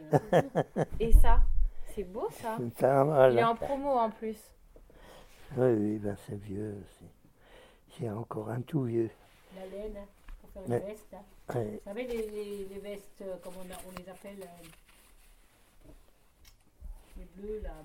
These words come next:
Speaker 1: bleu marine, là.
Speaker 2: Les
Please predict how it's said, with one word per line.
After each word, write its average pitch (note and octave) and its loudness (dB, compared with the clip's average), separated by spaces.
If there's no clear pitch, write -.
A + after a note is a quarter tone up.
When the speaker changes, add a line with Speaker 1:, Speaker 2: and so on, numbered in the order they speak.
Speaker 1:
bleu F3+ -20
marine, - -10
là. - -18
Speaker 2:
Les F#3+ -12